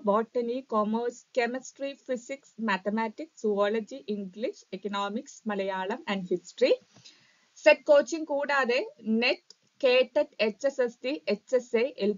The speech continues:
പി യു പി, അതേപോലെ തന്നെ സയന്റിഫിക് ഓഫീസർ, ബയോളജി, ഫിസിക്സ്, കെമിസ്ട്രി and ഡോക്യുമെന്റ്സ് ഓൺലൈൻ കോച്ചിങ്ങും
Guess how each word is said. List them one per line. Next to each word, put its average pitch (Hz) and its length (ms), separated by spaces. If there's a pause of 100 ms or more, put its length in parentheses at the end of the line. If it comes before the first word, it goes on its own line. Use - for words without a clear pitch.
പി 233 140
യു 202 80 (120)
പി, 240 80 (180)
അതേപോലെ 208 460
തന്നെ 208 280
സയന്റിഫിക് 226 520
ഓഫീസർ, 214 460 (140)
ബയോളജി, 202 520
ഫിസിക്സ്, 214 360
കെമിസ്ട്രി 202 440 (120)
and 196 180
ഡോക്യുമെന്റ്സ് 196 500 (140)
ഓൺലൈൻ 202 320 (100)
കോച്ചിങ്ങും 190 460